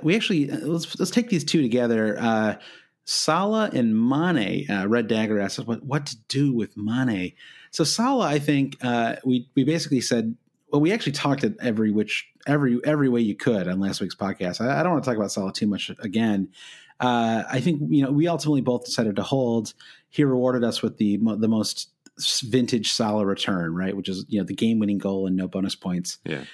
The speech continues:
Speaker 1: Uh, Mane didn't play at all. Um, so if you had Mane, would you be, uh, would you be selling him or would you be holding him? I,
Speaker 2: I
Speaker 1: I
Speaker 2: would
Speaker 1: think
Speaker 2: ab-
Speaker 1: no one's buying him right now.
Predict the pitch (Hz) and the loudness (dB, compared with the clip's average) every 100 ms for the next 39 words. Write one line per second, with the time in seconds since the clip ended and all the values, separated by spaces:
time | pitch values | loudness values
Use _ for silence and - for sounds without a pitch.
0 | - - 117 110 107 101 101 _ - 135 | -12 -2 0 2 0 0 -4 _ -2 2
1 | 135 143 131 123 110 - 120 113 143 135 | 2 2 2 0 0 0 0 2 2 2
2 | 131 120 - - _ - 110 104 101 101 | 0 -4 -10 -20 _ -4 0 0 0 0
3 | 98 104 - - 120 139 175 202 190 160 | -2 -4 -8 -4 -2 0 0 2 2 2
4 | 135 135 135 127 113 113 110 107 104 104 | 2 2 2 2 0 0 2 2 2 0
5 | 98 98 92 90 90 87 - 110 95 95 | 0 -2 -2 -2 -2 -6 -6 -8 -4 -4
6 | - 135 143 147 135 135 101 95 92 90 | -2 0 2 2 0 2 0 0 -2 -2
7 | 95 92 87 90 - 101 101 107 107 107 | -4 -4 -8 -12 -8 -2 0 2 2 2
8 | 110 87 - 92 95 87 85 85 85 - | 2 -2 -2 -2 -2 -4 -6 -8 -10 -16